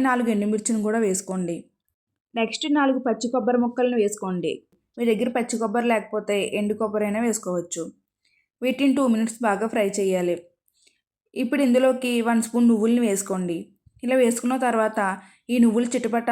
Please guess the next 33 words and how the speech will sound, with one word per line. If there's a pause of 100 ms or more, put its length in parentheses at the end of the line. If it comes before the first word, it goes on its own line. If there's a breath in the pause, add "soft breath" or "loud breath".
(100)
అనేంత
వరకు
వేయించాలి. (880)
ఇలా
చిటపట (120)
అన్న
తర్వాత
స్టవ్
ఆఫ్
చేసి (380)
వీటిని
పక్కకు
తీసుకుని
చల్లనివ్వాలి. (1080)
ఇప్పుడు
ఒక
మిక్సీ
జార్
తీసుకొని (480 soft breath)
ఈ
చల్లారిన
మసాలా
దినుసులన్నింటినీ (140)
ఈ
మిక్సీ
జార్లోకి
వేసుకోవాలి. (720)
అలానే
హాఫ్
స్పూన్
అల్లం
వెల్లుల్లి
పేస్ట్ని